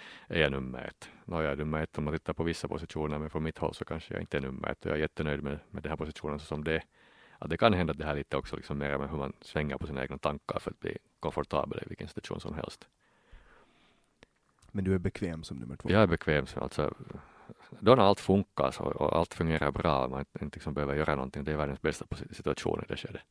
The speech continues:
Speaker 2: Händer det mer än en timme i sträck?
Speaker 1: Nå, skulle det, skulle det, skulle det hända så skulle jag väl köra patrullbil ännu. <laughs>
Speaker 2: Hur många kriser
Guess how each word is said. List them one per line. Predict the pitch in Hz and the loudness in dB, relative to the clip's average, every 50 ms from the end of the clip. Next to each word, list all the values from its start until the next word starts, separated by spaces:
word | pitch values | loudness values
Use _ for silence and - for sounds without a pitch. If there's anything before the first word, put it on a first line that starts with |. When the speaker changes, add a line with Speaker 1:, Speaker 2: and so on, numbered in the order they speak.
| _ _ | _ _
Speaker 2:
Händer | - - 110 110 107 101 92 | -4 -2 -2 0 0 0 0
det | 90 87 87 | -2 -2 -4
mer | 87 85 82 80 | -4 -4 -4 -6
än | 80 80 78 | -6 -8 -8
en | - 90 90 87 | -6 -8 -8 -8
timme | - - 90 85 78 78 | -6 -6 -6 -6 -6 -8
i | 82 92 | -10 -10
sträck? | - - 82 - - - - - - - - - - - - 82 78 - - - | -10 -12 -14 -14 -16 -18 -14 -12 -10 -10 -10 -10 -10 -8 -6 -6 -6 -8 -8 -4
Speaker 1:
Nå, | - 82 80 76 76 78 80 - - - - - - - - - - 82 | -2 0 0 0 0 -2 -4 -8 -10 -14 -16 -16 -16 -18 -16 -16 -16 -16
skulle | - - - 90 82 78 | -14 -10 -8 -4 -2 -2
det, | 76 78 76 78 - - - - - | -2 -2 -4 -6 -10 -16 -16 -18 -18
skulle | - - - - 85 82 80 | -18 -10 -8 -6 -4 -2 -2
det, | 80 78 - | -4 -4 -6
skulle | - - - - 82 85 | -12 -10 -4 -2 0 2
det | 80 | 2
hända | 82 80 78 73 - | 2 2 2 2 0
så | - - | -2 -6
skulle | - - 78 73 | -6 -6 -4 -4
jag | |
väl | 71 69 | -4 -4
köra | - - 76 71 | -4 -4 -6 -4
patrullbil | - - - - 73 71 65 65 - - - - | -4 -6 -4 -2 -2 -2 -2 -2 -4 -6 -6 -6
ännu. | - - - - - - - - - - - - - - 110 - - - 127 - - 170 139 - - 185 - - - | -8 -8 -8 -10 -8 -8 -8 -6 -6 -6 -4 -4 -2 -2 -2 2 2 2 2 4 4 2 2 4 2 -2 -2 0 2
<laughs> | 190 - - | 2 6 6
Speaker 2:
Hur | 135 | 6
många | 127 127 120 120 113 110 | 8 6 6 4 4 2
kriser | - - - - 135 127 110 - - - - 82 | 4 6 6 6 8 8 6 4 4 0 -4 -4